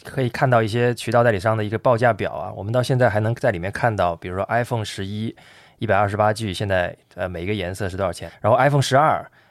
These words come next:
iPhone 十三的，呃，这个 mini 啊、S E啊，都还能在这个报价单中看到。这个其实是一个公开的秘密啊，就是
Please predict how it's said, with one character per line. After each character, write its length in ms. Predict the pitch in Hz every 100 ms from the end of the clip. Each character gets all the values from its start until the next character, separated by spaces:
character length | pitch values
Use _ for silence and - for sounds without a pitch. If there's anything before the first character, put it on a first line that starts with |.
| _
iPhone 320 | 123 123 131
十 160 | 117 117
三 260 | - 123
的， 540 | 120 107 95 90 90 - _
呃， 60 | 101
这 80 | 98
个 80 | 101
mini 360 | 120 135 101
啊、 40 | 92
S 200 | 113 117
E 120 | 113
啊， 20 |
都 140 | 196
还 100 | 190
能 140 | 135 113
在 120 | 127
这 80 | 110
个 80 | 107
报 160 | 139
价 160 | 120 107
单 200 | 110 110
中 120 | 113
看 240 | 117 123
到。 220 | 95 78 - - _
这 80 | 202
个 60 |
其 120 | - 139
实 60 |
是 160 | 151 147
一 100 | 117
个 560 | 120 107 98 92 87 - -
公 160 | 127
开 180 | 139 147
的 80 | 127
秘 200 | 120 143
密 200 | 101 87
啊， 120 | 78
就 100 | -
是 380 | 104 104 92 85